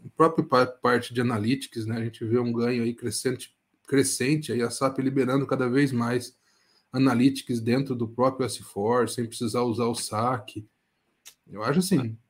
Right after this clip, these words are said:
tem, tem possibilidades, é aquilo. De um lado a gente tem consultores que às vezes não tem tempo, às vezes não é capacitado pelas próprias consultorias,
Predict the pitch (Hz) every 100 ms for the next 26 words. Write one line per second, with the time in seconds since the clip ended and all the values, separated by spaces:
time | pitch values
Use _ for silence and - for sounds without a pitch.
0 | _ 156 180 254 - 165 175 214 196 220
1 | 240 196 180 117 107 117 117 127 - 131
2 | 120 139 175 185 - 190 180 180 180 156
3 | 180 190 190 - 190 202 165 147 143 151
4 | 147 131 151 175 190 190 180 180 170 123
5 | 135 131 139 135 135 117 120 - 127 135
6 | 151 151 151 147 - 123 117 - 135 135
7 | 123 127 117 - 123 123 170 180 175 175
8 | - -